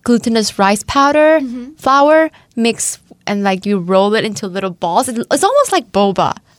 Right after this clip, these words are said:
Speaker 2: Okay.
Speaker 1: Yeah, I think you know boba.
Speaker 2: Yes, I know.
Speaker 1: Yeah, it's almost like boba, but you put it in coconut milk with some syrup, and then some people have eggs in it.
Speaker 2: Okay.
Speaker 1: But I don't like eggs in it, but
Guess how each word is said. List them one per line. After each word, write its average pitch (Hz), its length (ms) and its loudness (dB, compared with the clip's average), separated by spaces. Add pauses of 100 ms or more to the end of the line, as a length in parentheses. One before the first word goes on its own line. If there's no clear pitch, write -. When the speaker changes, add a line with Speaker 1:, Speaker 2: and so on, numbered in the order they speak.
(240)
Speaker 2:
Okay. 214 500 -16
Speaker 1:
Yeah, 208 140 0
I 233 40 0
think 349 140 2
you 302 100 4
know 240 160 2
boba. 160 540 0 (120)
Speaker 2:
Yes, 233 420 -6
I 214 180 -8
know. 214 100 -6
Speaker 1:
Yeah, 208 140 -4
it's 214 120 -2
almost 285 260 0
like 294 120 2
boba, 254 380 2
but 220 200 -2
you 220 100 -2
put 214 220 -4
it 226 200 -2
in 190 400 -2 (800)
coconut 247 440 0
milk 311 480 2 (280)
with 220 220 -4
some 208 140 -4
syrup, 277 480 2
and 208 180 -2
then 208 160 0
some 208 180 -2
people 240 200 0
have 196 260 0 (100)
eggs 175 320 -4
in 170 180 -8
it. 160 200 -10 (320)
Speaker 2:
Okay. 285 720 -18
Speaker 1:
But 190 100 -2
I 214 60 0
don't 240 160 -4
like 196 180 -4
eggs - 240 -10
in 175 140 -12
it, - 200 -14
but 175 200 -10